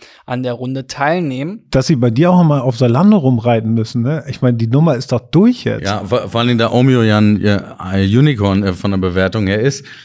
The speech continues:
Speaker 3: Ähm. <laughs>
Speaker 1: Aber das ist wie bei
Speaker 3: Ja.
Speaker 1: Jens Fauldraht. Der verkauft auch noch die nächsten zwanzig Jahre mit der Story, dass er bei T-Online war.
Speaker 2: Wer ist Jens Fauldraht?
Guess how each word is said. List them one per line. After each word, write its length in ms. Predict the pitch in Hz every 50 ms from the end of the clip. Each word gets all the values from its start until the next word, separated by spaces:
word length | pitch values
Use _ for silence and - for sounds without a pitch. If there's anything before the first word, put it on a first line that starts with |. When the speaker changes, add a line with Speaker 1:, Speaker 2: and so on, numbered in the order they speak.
| - - -
Speaker 3:
Ähm. 400 | 104 104 98 98 98 101 101 101 - - - -
<laughs> 200 | - 123 110 -
Speaker 1:
Aber 160 | - 147 151 151
das 140 | 160 -
ist 120 | 202 180 160
wie 100 | 175 190
bei 120 | 196 175
Speaker 3:
Ja. 140 | 175 170 170
Speaker 1:
Jens 120 | 180 175
Fauldraht. 560 | - - 196 233 262 - 160 143 135 135 131 143
Der 120 | 143 143
verkauft 420 | - 160 - - 165 170 - -
auch 160 | 160 - 190 214
noch 100 | 220 185
die 140 | 170 147
nächsten 340 | 143 143 147 147 - - 151
zwanzig 400 | 143 - 156 143 160 - 151 139
Jahre 240 | 139 135 139 135 135
mit 300 | - 139 139 139 135 135
der 80 | 139 131
Story, 280 | - - 139 131 131
dass 140 | 131 123 127
er 60 | 131
bei 100 | 127 127
T-Online 540 | 120 - - 131 127 127 123 123 117 117 120
war. 60 | 113 123
Speaker 2:
Wer 80 | 131
ist 100 | 127 -
Jens 220 | - 127 123 120 -
Fauldraht? 600 | - 139 147 160 147 143 131 117 113 113 -